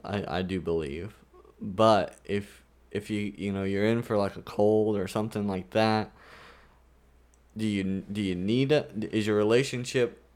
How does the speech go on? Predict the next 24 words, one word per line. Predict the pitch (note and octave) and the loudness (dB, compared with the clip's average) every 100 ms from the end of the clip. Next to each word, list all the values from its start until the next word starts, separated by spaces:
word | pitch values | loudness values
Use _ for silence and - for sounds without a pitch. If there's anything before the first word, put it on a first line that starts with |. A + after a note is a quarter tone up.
| _ | _
you | G#2+ | -4
know, | G2+ G2 G2+ | -2 -2 -4
so | - - A2 | -2 2 2
hindered | A2 G#2+ G#2+ G2+ F#2+ | 2 0 2 0 0
that | G2 F#2 - - | -2 -2 -4 -8
you | G#2+ G2+ | -8 -2
couldn't | A2+ G2 F#2+ - | -2 -2 -6 -6
ask | F#2+ G2+ - | -6 -6 -4
God | F#2+ F2+ F#2 | -4 -4 -6
to, | G2 F#2+ - _ - | -4 -4 -6 _ -8
to | F2+ | 0
be | G2+ | 2
with | G2+ F2+ - | 4 2 -2
you? | F2+ E2+ - - - | -6 -6 -14 -20 -12
Um, | - G2 | -2 0
I | |
know | G2+ A2 G#2 G2+ - - | 4 6 4 2 -14 -4
that | G#2 | -2
might | G2+ A2 G#2+ | 4 4 4
not | G#2+ G2 G2+ | 2 2 2
be | G#2+ G#2 | 4 6
a, | F#2+ B2 - B2+ - - - - | 4 0 -2 -4 -6 -12 -20 -20
<laughs> | - - - _ | -20 -20 -20 _
uh, | - - - | -8 -6 -8